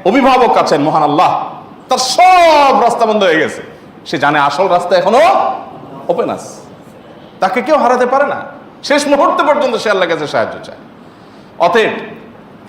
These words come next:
এই দশকে যে আল্লাহর জিকির করবেন, এই জিকিরের অংশ হিসাবে আল্লাহর এই নিয়ামতগুলো চিন্তা করবেন,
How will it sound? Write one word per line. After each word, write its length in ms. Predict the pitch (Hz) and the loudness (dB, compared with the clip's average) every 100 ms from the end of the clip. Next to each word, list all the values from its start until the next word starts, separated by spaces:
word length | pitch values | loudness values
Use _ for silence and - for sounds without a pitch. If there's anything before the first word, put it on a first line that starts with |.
| - | -10
এই 140 | 165 185 | -6 -2
দশকে 400 | 165 170 214 226 | -2 -2 -2 0
যে 100 | 208 | 0
আল্লাহর 260 | 190 185 | 0 0
জিকির 340 | 147 185 277 - | -2 -2 -2 -2
করবেন, 340 | 170 139 120 143 | -2 0 -2 -2
এই 120 | 160 | -4
জিকিরের 380 | 156 190 277 269 | -2 0 2 2
অংশ 220 | 202 254 | 0 2
হিসাবে 400 | 262 254 262 277 | 0 0 0 2
আল্লাহর 240 | 214 190 | 2 0
এই 60 | 180 | 0
নিয়ামতগুলো 480 | 160 156 165 185 180 | -2 -4 -6 -6 -6
চিন্তা 300 | 180 151 113 | -6 -6 -6
করবেন, 280 | 101 92 | -6 -8